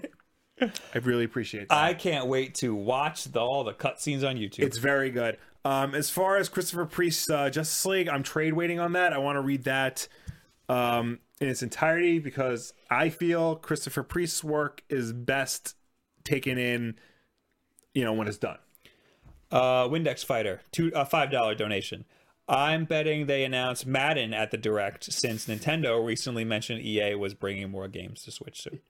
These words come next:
Speaker 1: That would, if it was just <laughs> an E A Sports Direct.
Speaker 2: E A should learn because they did that with fifa. Uh, uh, yeah, fifa was the only thing they announced last year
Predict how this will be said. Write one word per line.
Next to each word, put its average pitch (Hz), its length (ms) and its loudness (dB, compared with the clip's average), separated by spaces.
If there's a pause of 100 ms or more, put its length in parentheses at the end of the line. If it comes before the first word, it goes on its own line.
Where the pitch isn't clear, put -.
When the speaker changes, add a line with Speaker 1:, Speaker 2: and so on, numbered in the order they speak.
(120)
Speaker 1:
That 135 340 4
would, 127 360 -4
if 160 240 2
it 185 100 6
was 160 280 4
just 151 560 2 (140)
<laughs> - 120 -8
an 156 120 0
E 147 160 4
A 143 120 4
Sports 143 480 -2
Direct. 156 600 0 (300)
Speaker 2:
E 262 180 4
A 294 80 6
should 190 240 -2
learn 139 480 2 (240)
because 160 220 4
they 175 100 4
did 214 180 0
that 220 160 4
with 170 140 0
fifa. - 320 -2 (120)
Uh, 160 220 0
uh, 151 300 6
yeah, 262 220 2
fifa 240 420 0
was 110 140 2
the 127 100 2
only 139 140 0
thing 143 140 -2
they 135 80 0
announced 131 260 -2
last 151 260 0
year 101 140 -10